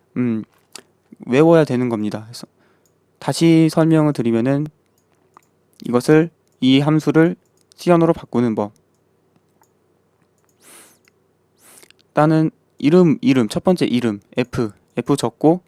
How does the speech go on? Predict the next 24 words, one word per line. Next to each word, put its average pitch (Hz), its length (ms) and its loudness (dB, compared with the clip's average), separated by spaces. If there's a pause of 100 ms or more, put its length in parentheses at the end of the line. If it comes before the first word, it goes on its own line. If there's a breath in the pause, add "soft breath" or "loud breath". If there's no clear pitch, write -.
(300)
두 - 100 -8
번째 156 480 2
들어가야 127 400 0
할 117 80 -10
것, 107 280 -8 (200)
안에 135 200 -4
X가 135 360 -4
들어가야 123 360 -4
되고 117 420 -4 (420)
소괄호가 156 460 2
있죠. 143 320 -4 (480 loud breath)
소괄호 160 540 2
해서 165 320 0 (380)
X라고 160 440 0
적어주는데 120 680 -2 (1900)
이름 135 380 -2
F를 147 420 0
적어주고 123 540 0 (1120)
안에 131 220 -2
들어가야, 123 400 0
넘겨받는 127 760 2
것, 104 140 -4 (380)
인자라고 127 440 4
하죠. 107 240 -8